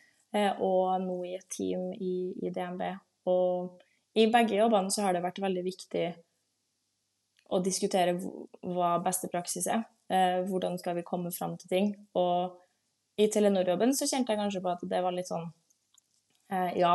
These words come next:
vi er en, vi er et team, men man står mye alene, og de kjenner ikke butikken på den måten jeg gjør. Ehm, så det å på en måte selv komme fram til gode løsninger i den jobben, kontra i D N B, der man har et helt team å lene seg på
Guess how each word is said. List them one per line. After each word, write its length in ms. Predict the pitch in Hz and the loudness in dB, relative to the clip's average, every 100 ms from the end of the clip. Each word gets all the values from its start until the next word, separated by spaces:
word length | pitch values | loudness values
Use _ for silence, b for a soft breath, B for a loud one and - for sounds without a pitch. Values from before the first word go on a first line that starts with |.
| 175 | 4
vi 80 | 175 | 2
er 100 | 175 | 0
en, 200 | 175 175 | -4 -6
vi 120 | 180 175 | -2 -2
er 120 | 185 | -2
et 80 | - | 0
team, 280 | 208 233 | 2 4
men 160 | 214 190 | 2 0
man 120 | 180 - | -4 -4
står 240 | 175 175 | -2 -2
mye 240 | 185 170 170 | -2 -4 -4
alene, 380 | 175 180 196 180 | 0 0 0 -2
og 960 | 180 - _ _ _ _ _ - 190 170 | -6 -8 _ _ _ _ _ -6 -4 0
de 120 | 185 196 | 0 0
kjenner 280 | - 190 175 | 0 0 -2
ikke 160 | 180 | -4
butikken 420 | 185 190 170 170 175 | -2 -2 -2 -4 -4
på 80 | |
den 160 | 175 175 | -4 -4
måten 280 | 175 175 170 | -6 -6 -8
jeg 240 | 170 165 | -6 0
gjør. 200 | 180 220 - _ _ _ _ _ _ 180 | 2 2 -2 _ _ _ _ _ _ -2
Ehm, 600 | 180 175 175 175 175 180 | 0 0 -2 -4 -4 -4
så 140 | - 185 | -2 0
det 120 | 175 | 0
å 80 | 170 | 0
på 100 | 180 | -2
en 60 | 180 | -4
måte 220 | 175 170 165 170 - _ - | -4 -2 -2 -4 -10 _ -4
selv 480 | - - 175 175 180 | -2 0 0 -2 -2
komme 200 | 170 175 | -4 -4
fram 280 | 175 170 170 | -6 -6 -4
til 140 | 175 170 | -2 0
gode 220 | 180 170 170 | 0 0 -2
løsninger 480 | 170 165 165 165 185 _ - | -6 -6 -6 -6 -8 _ 0
i 60 | 185 | 2
den 200 | 170 165 | 2 0
jobben, 360 | 165 196 214 208 | 0 2 2 2
kontra 380 | 180 170 170 | -4 0 0
i 60 | 170 | 2
D 40 | 175 | 0
N 100 | 170 | 0
B, 120 | 170 170 | 0 0
der 160 | 170 175 | -2 -4
man 160 | 190 | -8
har 160 | 170 165 | -6 -6
et 80 | - | -4
helt 200 | 170 175 | -4 -4
team 300 | - 175 185 | -4 -2 -2
å 60 | 185 | -2
lene 240 | 180 170 - | -4 -4 -6
seg 160 | - | -2
på 80 | 185 | 0